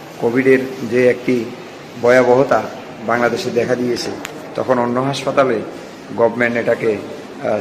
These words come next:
চিকিৎসা না দিয়ে এই মার্কেটটিকেই আপনার হাসপাতাল হিসেবে তৈরি করে এখানে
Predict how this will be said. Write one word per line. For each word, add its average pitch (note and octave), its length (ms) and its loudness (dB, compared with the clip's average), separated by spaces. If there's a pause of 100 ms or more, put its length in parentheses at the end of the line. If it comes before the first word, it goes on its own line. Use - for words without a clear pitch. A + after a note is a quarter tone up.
চিকিৎসা A2+ 360 -4
না C3 120 2
দিয়ে B2 320 0 (240)
এই C3 140 2
মার্কেটটিকেই C#3 760 0 (560)
আপনার A#2 240 0
হাসপাতাল A#2+ 540 -2 (480)
হিসেবে C3+ 280 0
তৈরি C3 300 2
করে B2 220 0
এখানে B2+ 380 -2